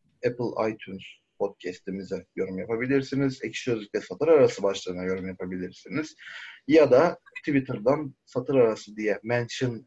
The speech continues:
ederek tweet atabilirsiniz. Bu durumlarda, e, sizler de bir sonraki kitap çekiliş havuzumuza girmiş oluyorsunuz. Ve okuyacağımız kitaplardan sizlere göndereceğiz.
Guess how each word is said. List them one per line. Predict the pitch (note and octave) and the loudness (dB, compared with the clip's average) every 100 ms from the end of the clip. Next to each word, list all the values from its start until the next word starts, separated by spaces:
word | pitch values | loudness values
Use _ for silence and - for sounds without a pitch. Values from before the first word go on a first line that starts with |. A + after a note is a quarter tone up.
| G2+ | -4
ederek | F#2+ F2+ - - - _ | -2 -4 -8 -18 -20 _
tweet | - F2+ - | -14 -14 -14
atabilirsiniz. | _ F#2+ F2 - - - C3+ D3 - _ _ _ _ | _ -10 -10 -12 -20 -12 -12 -12 -16 _ _ _ _
Bu | D3 B2+ | 2 2
durumlarda, | A2 G2 F#2+ F#2 B2+ D3+ C3 _ _ _ _ _ | 2 0 -4 -2 0 0 -4 _ _ _ _ _
e, | A2 G2+ F#2+ F#2+ F#2 F#2+ - | -14 -12 -10 -12 -12 -14 -12
sizler | - C3+ B2+ A2 G#2+ | -2 2 4 4 2
de | C#3+ C3+ - | 0 0 -2
bir | D3 | -2
sonraki | C3+ C3 A2+ A2+ - | 0 -2 -2 -6 -10
kitap | - C3+ C3 | -2 -2 -2
çekiliş | - C3 B2+ B2+ | -8 -8 -8 -8
havuzumuza | - A#2 A#2 A#2 A2 A2+ | -2 -2 -2 -4 -2 0
girmiş | C3+ A#2 A#2 B2 G#2+ | 0 0 -2 -2 -4
oluyorsunuz. | F#2+ F#2+ - - A2 D3 - - - - _ _ _ _ - | -4 -6 -8 -8 -8 -8 -10 -20 -20 -20 _ _ _ _ 2
Ve | A#2+ B2+ B2+ _ - - - | 4 4 0 _ -20 -10 -6
okuyacağımız | C#3 D3+ C#3 B2 A#2+ A2+ - - | -2 4 4 6 4 2 -6 -14
kitaplardan | - A2+ - G2 G2 A#2 C#3+ | -4 -4 -4 -8 -4 -2 -2
sizlere | C3 G#2+ G2 C#3 C3+ | -6 -8 -2 -2 0
göndereceğiz. | A#2 G2+ F#2+ F#2+ F#2 G2+ C#3+ - - | 0 0 -2 -6 -6 -4 -4 -8 -20